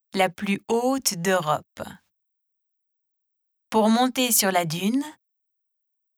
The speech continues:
il y a un escalier en bois. Les plus sportifs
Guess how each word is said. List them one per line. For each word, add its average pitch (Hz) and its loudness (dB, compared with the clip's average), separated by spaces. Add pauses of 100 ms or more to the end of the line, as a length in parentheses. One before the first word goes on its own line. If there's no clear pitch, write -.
(220)
il 214 2
y 247 4
a 277 4
un 202 2
escalier 196 -2 (140)
en 180 -4
bois. 175 -6 (1900)
Les 196 0
plus 214 0
sportifs 220 -2